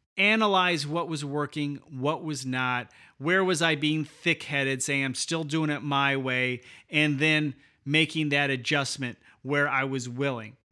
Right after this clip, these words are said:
Because sometimes the biggest thing that's in the way of your YouTube growth is you. It certainly is and always will be me.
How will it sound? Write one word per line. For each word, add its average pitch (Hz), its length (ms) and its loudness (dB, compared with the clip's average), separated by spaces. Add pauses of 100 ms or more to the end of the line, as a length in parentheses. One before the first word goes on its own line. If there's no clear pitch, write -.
(140)
Because 185 240 -2
sometimes 190 640 0 (380)
the 165 100 -2
biggest 226 880 0
thing 202 300 2
that's 170 200 -2
in 170 200 -4
the 147 100 0
way 170 640 2
of 151 260 -4
your 160 360 0
YouTube 156 720 -4
growth 151 560 -2 (500)
is 151 340 0
you. 131 520 0 (320)
It 156 160 -4
certainly 196 640 0 (460)
is 214 480 2
and 165 160 -2
always 170 400 0
will 175 340 4
be 160 500 -2
me. 131 560 0